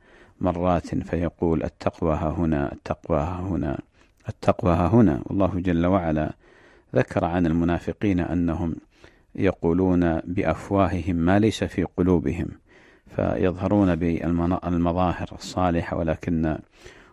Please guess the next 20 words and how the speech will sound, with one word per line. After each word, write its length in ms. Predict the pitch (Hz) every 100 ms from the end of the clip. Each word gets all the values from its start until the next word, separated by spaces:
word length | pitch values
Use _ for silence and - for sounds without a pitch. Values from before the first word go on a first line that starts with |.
| -
بطونهم، 680 | - 87 92 87 80 87 76 -
آه، 240 | 85 73
ولكن 520 | 85 90 82 92 82
قلوبهم 640 | 76 85 87 85 80 82 76
متعفنة 680 | 76 73 92 - 80 78
ب-، 260 | 76 85 82 - _ _ _ _ -
بالآثام 680 | 90 82 87 85 87 80 78
والخطايا. 760 | 76 - 78 - 71 60 - - _ - - _
وبدأنا 1000 | 127 123 117 135 143 135 - 110 98 90
في 440 | 65 90 85 64 62
ال-، 340 | 69 60 58 - - -
الحديث 760 | - - - - 95 101 95 -
حول 280 | - 87 80
أعمال 380 | 67 92 92 80
القلوب، 520 | 71 90 90 90 82 - - - - - -
وكان 520 | - - 104 95 85
لقاؤنا 640 | 87 90 104 80 78 85 80
بالأمس 480 | 82 82 90 -
يدور 320 | 80 95 82 -
حول 460 | - 87 78 78